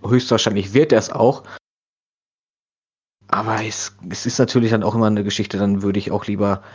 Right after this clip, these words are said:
den Wide Receiver nehmen, der mit Aaron Rodgers eine gute Connection hat, der in dem System etabliert ist, der das System kennt und, äh, der jetzt nicht so davon abhängt, wann die, wann die Camps starten.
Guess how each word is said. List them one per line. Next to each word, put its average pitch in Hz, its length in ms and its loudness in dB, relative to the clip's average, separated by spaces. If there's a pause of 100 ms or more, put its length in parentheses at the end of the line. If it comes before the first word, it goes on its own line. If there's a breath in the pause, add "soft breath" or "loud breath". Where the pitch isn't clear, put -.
(260 loud breath)
den 110 320 6 (120)
Wide 104 220 2
Receiver 101 300 0
nehmen, 101 280 2
der 95 140 -2
mit 95 220 -2
Aaron 98 260 0
Rodgers 101 300 -2
eine 95 80 -2
gute 107 240 -4
Connection 98 480 -2
hat, 98 180 0
der 98 240 0 (220 loud breath)
in 107 100 -2
dem 110 80 4
System 107 380 2
etabliert 107 420 2
ist, - 100 -10
der 95 100 0
das 101 100 -2
System 92 360 -6
kennt 98 320 -2
und, 80 280 -8
äh, 76 240 -6 (800 loud breath)
der 95 180 4
jetzt 92 200 -2
nicht 101 160 2
so 95 320 2 (300)
davon - 320 -2
abhängt, - 340 -2
wann 90 140 -2
die, 80 240 -4
wann 85 120 -6
die 80 60 -6
Camps 95 320 -2
starten. - 360 -10